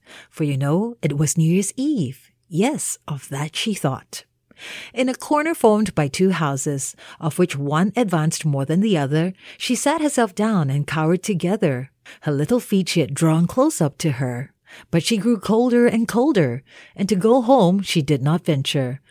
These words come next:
for she had not sold any matches and could not bring a penny of money. From her father she would certainly get blows, and at home it was too cold as well, for above her she had only the roof,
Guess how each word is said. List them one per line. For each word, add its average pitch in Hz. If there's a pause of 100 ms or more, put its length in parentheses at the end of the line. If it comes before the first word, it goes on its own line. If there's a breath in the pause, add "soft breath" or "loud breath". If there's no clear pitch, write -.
for -
she 151
had 151
not 170
sold 151
any 226
matches 170 (200 loud breath)
and 226
could 254
not 277
bring 233
a 208
penny 262
of 233
money. 247
From 139
her 131
father 180
she -
would 226
certainly 208
get 143
blows, 127 (260 soft breath)
and 170
at -
home 202
it 202
was 170
too 247
cold 170
as 196
well, 196 (300 loud breath)
for 160
above 147
her 247
she -
had 165
only 269
the 226
roof, 143